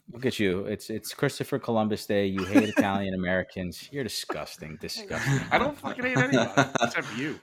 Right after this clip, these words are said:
Speaker 3: Columbus Day was
Speaker 1: This is, uh,
Speaker 3: yesterday.
Speaker 1: Honestly, the last three minutes of this
Speaker 2: Indigenous
Speaker 1: podcast have
Speaker 2: Peoples'
Speaker 1: been the
Speaker 2: Day.
Speaker 1: best. All right, we're not getting into that. Uh,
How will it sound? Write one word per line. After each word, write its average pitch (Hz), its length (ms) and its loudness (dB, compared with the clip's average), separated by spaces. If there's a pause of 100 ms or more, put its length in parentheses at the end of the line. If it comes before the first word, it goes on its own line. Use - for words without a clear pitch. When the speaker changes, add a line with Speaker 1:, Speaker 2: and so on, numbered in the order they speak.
Speaker 3:
Columbus 127 480 8
Day 151 160 12
was 123 180 8
Speaker 1:
This 98 220 6
is, - 60 0
uh, 120 40 10
Speaker 3:
yesterday. 113 360 6 (680)
Speaker 1:
Honestly, 139 500 8
the 110 140 6
last 104 460 8
three 101 240 2
minutes 95 260 2
of 143 100 6
this - 80 2
Speaker 2:
Indigenous 147 200 4
Speaker 1:
podcast - 160 0
have 92 140 4
Speaker 2:
Peoples' 110 200 -2
Speaker 1:
been 92 160 2
the 90 80 0
Speaker 2:
Day. 80 40 -10
Speaker 1:
best. 85 360 -4 (680)
All 85 60 -2
right, 80 140 0
we're 104 100 4
not 104 160 4
getting 85 180 0
into 82 180 -6
that. 80 240 0 (380)
Uh, 104 300 12